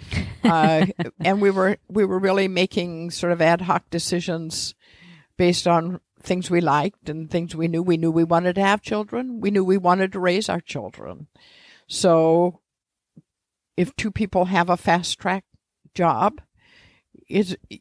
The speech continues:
Speaker 1: it's very hard to work in raising your children because, you know, they get sick or they have to go to the pediatrician or something, you know, something's always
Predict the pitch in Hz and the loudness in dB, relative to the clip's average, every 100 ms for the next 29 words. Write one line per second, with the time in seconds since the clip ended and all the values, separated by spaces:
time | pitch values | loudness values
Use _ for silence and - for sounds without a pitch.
0 | 180 190 _ 180 - 175 170 240 311 240 | -10 -10 _ -2 4 4 6 4 2 -2
1 | 156 147 151 - 131 131 135 147 139 120 | -6 -4 -4 -4 -6 -4 -4 -4 -4 -8
2 | 120 143 135 180 247 - 170 151 151 156 | -8 -6 -4 -6 -6 -6 -2 -4 -4 -8
3 | 156 156 185 156 156 - - 285 311 - | -4 -2 -2 0 0 -2 -4 -4 -6 -12
4 | - _ _ - _ - 156 156 160 170 | -20 _ _ -20 _ -4 0 2 4 4
5 | 170 - 175 180 175 - 170 160 185 - | 2 0 -2 0 -2 0 2 2 0 -6
6 | - 156 160 - 180 190 - 214 240 - | -4 -4 -2 -4 0 0 0 -4 -4 -8
7 | 214 - 151 - 151 143 - 165 233 - | -10 -8 -10 -10 -14 -12 -2 -2 -2 -8
8 | - - - 160 123 - 170 - 151 127 | -10 -12 -10 -8 -8 -2 -2 -2 -2 0
9 | 110 127 | 0 -4